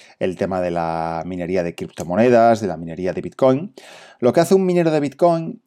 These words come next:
es, eh, realmente, bueno, pues, mm, son softwares, son, vamos a decir, desarrolladores de código que, em, lo que, lo que se supone es que van creando una serie de cadenas de bloques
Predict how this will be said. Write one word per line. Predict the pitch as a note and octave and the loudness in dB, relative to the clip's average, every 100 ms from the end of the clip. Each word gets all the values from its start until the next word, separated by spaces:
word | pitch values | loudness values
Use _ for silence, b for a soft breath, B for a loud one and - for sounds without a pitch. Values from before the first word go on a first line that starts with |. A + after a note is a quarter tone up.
| _ | _
es, | C#3+ C#3+ E3 - - - | 2 2 2 -2 -8 -2
eh, | C3+ A#2+ A2+ A2 G#2+ G#2 G#2 | 2 4 4 4 4 4 2
realmente, | A#2 B2 C#3+ D3+ A#2 F#2+ F2 - | 2 2 0 -2 -4 -4 -4 -4
bueno, | A#2 A2+ | -4 -2
pues, | F#2 - - _ | -4 -10 -14 _
mm, | - - - F#2+ F2+ F2 E2+ E2+ | -20 -20 -16 -14 -12 -12 -12 -12
son | - A2+ G#2 | -2 -2 0
softwares, | - E3 C#3 E3 F3 - - | 0 0 2 2 2 -4 -8
son, | - A2 G#2 G2+ G2 F#2 F2+ F2+ | -4 -2 -2 -4 -6 -8 -8 -4
vamos | G#2+ A2 | -4 -2
a | G#2+ | -6
decir, | F#2+ G2+ | -4 -4
desarrolladores | G2 - G2 G2 F#2+ G#2 A2 | -4 -6 -4 -2 0 2 2
de | A2 | -2
código | - C#3 C3 C3 F#3 - b b b b b b _ | 2 4 6 4 0 -6 b b b b b b _
que, | C3+ D3 D3+ - | 4 4 2 0
em, | C3 A2+ G#2+ G2+ G2 F#2 F2+ E2+ _ _ _ _ _ _ _ _ | 0 2 2 0 -6 -8 -10 -14 _ _ _ _ _ _ _ _
lo | A#2+ A#2 A2 | 0 0 2
que, | G#2+ - | 0 0
lo | G#2+ | -4
que | A2 | -4
se | - | -10
supone | G2+ B2+ B2 | -4 0 2
es | C3 | 0
que | D3 D3 A2 | 0 -2 0
van | A#2+ C3 C3 | 2 2 2
creando | C3+ C#3 C#3 G#2 - | 2 4 2 -2 -2
una | A#2+ A2+ | -4 -4
serie | - C3 A2+ | 0 2 2
de | F#2+ | 0
cadenas | - F#2+ G2 A2 G#2+ | 0 0 2 0 0
de | |
bloques | A2+ E3 E3 F#3 - - | 2 2 4 2 2 -8